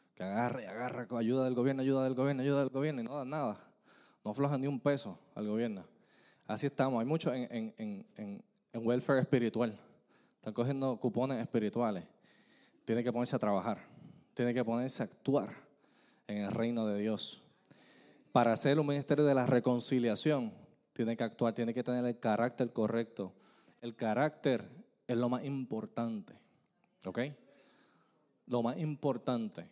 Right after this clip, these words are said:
y se lo voy a explicar, bien fácil. ¿Por qué? Porque eso es lo que nos separa del mundo. Si usted es un mentiroso,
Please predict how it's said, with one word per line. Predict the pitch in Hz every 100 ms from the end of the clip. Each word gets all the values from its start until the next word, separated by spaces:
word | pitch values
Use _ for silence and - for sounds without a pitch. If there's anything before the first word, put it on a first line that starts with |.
| _
y | -
se | 113
lo | 101
voy |
a |
explicar, | 101 123 110 90 85
bien | 113
fácil. | 117 113 - 92 - _ _ _ _
¿Por | 139 123
qué? | 117 95 - _ _ _ -
Porque | 131 117
eso | 139
es | 139
lo | 127
que |
nos | 123 -
separa | 120 - 120 117
del | 113 107
mundo. | 110 104 98 - - - _ _ _ _ _ _ - - -
Si | 120
usted | - 127
es |
un | 135 139
mentiroso, | 135 120 131 131 143 143 123